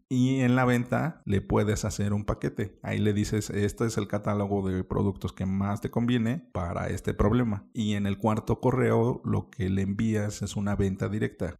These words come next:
que por ejemplo puede ser el protector gorila, este, vidrio de gorila, y además te llevas un, un dije colgante que brilla cuando alguien te llama o cuando vibra tu teléfono.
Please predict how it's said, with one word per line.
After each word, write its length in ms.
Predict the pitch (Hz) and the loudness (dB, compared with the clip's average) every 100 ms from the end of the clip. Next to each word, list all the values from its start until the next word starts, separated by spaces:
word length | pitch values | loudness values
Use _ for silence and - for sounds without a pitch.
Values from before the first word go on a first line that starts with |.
| _ | _
que 120 | 101 | -4
por 160 | 92 92 | 0 0
ejemplo 340 | 92 98 98 | 0 -2 0
puede 240 | 98 98 92 | 0 0 0
ser 300 | 98 95 - | 0 -2 -4
el 320 | 98 98 98 98 | -2 0 0 2
protector 840 | 104 104 - - 127 139 123 - | 0 -2 -4 0 2 2 0 -4
gorila, 1200 | 104 104 113 120 123 123 113 107 98 92 98 139 - _ - | -2 0 0 0 0 -2 -2 -2 -2 -4 -6 -8 -16 _ -10
este, 380 | 101 - 95 95 | -10 -8 -6 0
vidrio 360 | 107 120 127 | 0 2 2
de 120 | 113 | 2
gorila, 580 | 98 98 117 127 - - - | 0 0 0 0 -2 -8 -4
y 160 | 107 | 0
además 420 | 107 107 117 135 139 | 2 2 2 0 0
te 100 | 135 | 0
llevas 560 | 120 120 120 123 - | 0 2 2 0 -2
un, 640 | 110 110 110 113 110 98 - | -2 -2 -2 -4 -6 -10 -12
un 340 | 101 101 104 101 | -8 -6 -4 -4
dije 320 | 117 123 113 | -4 -2 -2
colgante 760 | - 98 107 143 143 165 165 | 0 0 0 -2 -2 -2 -4
que 500 | - 104 98 98 98 95 | -4 -2 -2 -4 -4 -4
brilla 460 | 95 110 110 110 | -2 0 0 0
cuando 640 | 120 101 98 98 92 90 _ | 0 0 0 0 -2 -6 _
alguien 340 | - 101 113 113 | -2 0 0 0
te 140 | 101 | 0
llama 360 | 95 107 123 123 | 0 0 0 0
o 60 | |
cuando 320 | - 92 92 | 2 2 2
vibra 320 | 92 104 101 95 | 2 2 0 -2
tu 100 | - | -2
teléfono. 600 | 90 87 - - 87 | -2 -4 -4 -6 -8